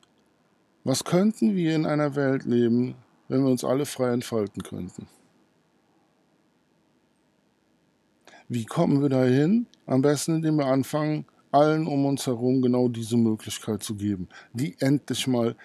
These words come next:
in Ruhe zu lassen, die anderen mal endlich in Ruhe zu lassen und sich voll und ganz auf sich selbst zu konzentrieren und was denn eigentlich in der eigenen Wahrnehmung so passiert und warum und ob man da nicht eventuell gewisse Sachen vielleicht ganz falsch verstanden hat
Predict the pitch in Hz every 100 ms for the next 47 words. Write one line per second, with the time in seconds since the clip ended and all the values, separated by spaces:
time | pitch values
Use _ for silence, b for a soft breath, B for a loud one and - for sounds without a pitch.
0 | B - 135 131 113 110 120 180 147 -
1 | 104 95 85 92 B B B 131 165 -
2 | 165 196 160 156 151 B B 131 120 147
3 | 156 - 147 143 120 120 147 160 147 139
4 | 131 139 - 120 - 135 135 127 123 120
5 | - 104 - 107 117 139 - - - -
6 | - 104 98 - 90 - 101 90 87 B
7 | B 101 - 101 107 95 104 98 90 92
8 | 80 95 120 131 87 85 95 101 101 104
9 | 101 101 - 82 - 139 151 - 90 -
10 | 80 82 120 143 139 B B B B B
11 | B B B B _ 120 123 - 104 104
12 | 101 107 101 104 - 107 92 95 92 90
13 | _ _ - 113 110 - 107 101 98 104
14 | - 92 92 - 90 90 - 95 - 95
15 | - 143 170 147 160 131 135 127